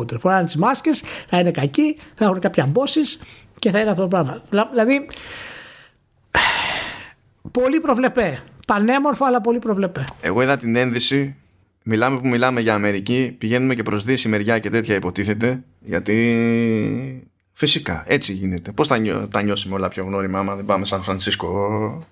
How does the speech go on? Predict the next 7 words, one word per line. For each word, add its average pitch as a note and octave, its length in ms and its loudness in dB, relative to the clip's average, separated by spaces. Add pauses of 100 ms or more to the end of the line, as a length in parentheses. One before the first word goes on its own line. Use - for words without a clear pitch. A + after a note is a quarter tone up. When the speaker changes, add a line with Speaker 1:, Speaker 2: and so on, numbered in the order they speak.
(200)
Speaker 2:
ε, A2+ 500 0 (240)
ε, B2 320 2 (220)
Ηλία; E3 380 0
Speaker 1:
<laughs> F3+ 40 4
Speaker 2:
Δηλαδή, B2+ 260 -2
έτσι - 160 -4
πηγαίνει. - 320 0